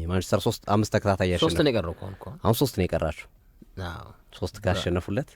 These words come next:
Speaker 2: ብራይተን
Speaker 1: ይቆረጣል። አዎ።
Speaker 2: አውቃለሁ።
Speaker 1: ኖቲንግሃም ፎረስትም አለ።
Speaker 2: ብራይተን ኖቲንግሃም ፎረስት ነው።
Speaker 1: አዎ። ቀለል ቀለል ያሉ ጨዋታዎች ናቸው። ብራይተን ነው እንግዲህ ከፊቱ ትንሽ ከበድ ያለው። በተከታታይ ዓመታት በመጣበት አምናም የ-፣ ሶስት
Speaker 2: እ፣
Speaker 1: ተከታታይ ዓመት ነው
Speaker 2: በጣም
Speaker 1: ያሸነፋቸው።
Speaker 2: እንጂ በጣም።
Speaker 1: አዎ፣ እንደ እየመጣ ማሸነፍ ሆኗል።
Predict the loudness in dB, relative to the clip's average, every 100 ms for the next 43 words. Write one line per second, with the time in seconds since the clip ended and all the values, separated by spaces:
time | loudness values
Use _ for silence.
0 | _ -12 -8 -8 -8 -8 -8 0 2 2
1 | 0 -4 -6 -10 _ _ _ _ -18 -12
2 | -6 0 0 4 6 4 4 -2 -2 -6
3 | -6 -14 _ -14 -8 -8 -6 -6 -4 -6
4 | -8 -8 -10 -8 -6 -2 -2 -4 -12 -20
5 | -20 -20 _ _ _ -2 0 2 2 2
6 | 2 0 0 0 -2 -2 -2 0 6 6
7 | 6 0 -2 -8 -8 -6 -6 -8 -18 -6
8 | -6 -2 0 0 0 -2 -2 -2 -2 2
9 | 2 2 0 2 2 2 2 2 2 0
10 | -4 -8 -6 -6 -8 -8 -6 -4 0 0
11 | 0 -2 -2 -2 -2 -2 -2 -4 -4 -6
12 | -6 -10 -16 _ _ _ -8 -2 2 4
13 | 4 6 4 4 2 2 0 -2 -2 -4
14 | -4